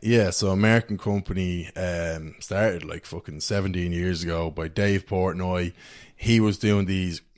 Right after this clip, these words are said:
he still does them, one bite pizza reviews, where he goes to all these different places, has a bite of pizza, gives it a score, whatever. That inspired the,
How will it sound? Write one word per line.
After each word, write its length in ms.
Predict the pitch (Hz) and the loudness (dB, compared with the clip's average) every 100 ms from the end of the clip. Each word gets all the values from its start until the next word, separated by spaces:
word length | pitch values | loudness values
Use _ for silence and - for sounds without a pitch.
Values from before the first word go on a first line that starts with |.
| - | -6
he 100 | 110 | -2
still 200 | 131 117 | 2 4
does 240 | 117 110 | 4 2
them, 280 | 95 80 90 | 0 -4 0
one 160 | 113 98 | 2 2
bite 280 | 98 92 | 0 0
pizza 300 | - 117 - | 0 0 0
reviews, 580 | 95 90 90 101 110 - - | -4 -2 -2 0 0 -4 -6
where 160 | 87 92 | -6 -2
he 60 | |
goes 300 | 92 98 95 | 0 0 0
to 120 | - 87 | -2 0
all 160 | 104 | 2
these 140 | 98 95 | 2 -2
different 200 | 95 92 | -4 -4
places, 540 | 95 95 95 90 - - | -2 -2 -4 -6 -10 -6
has 180 | - 117 | 2 2
a 40 | 104 | 4
bite 200 | 107 98 | 4 2
of 60 | 110 | 2
pizza, 380 | 107 - 95 - - - - | 0 0 -4 -6 -18 -4 6
gives 220 | 135 104 | 6 6
it 100 | 87 | -2
a 60 | |
score, 420 | 87 117 107 101 90 | -2 2 4 4 2
whatever. 500 | 90 87 98 95 - - _ | -2 0 2 0 -2 -12 _
That 200 | 120 113 | 0 2
inspired 600 | 101 - 117 104 95 85 | 0 0 2 4 2 0
the, 440 | 98 90 87 85 | 0 0 0 -2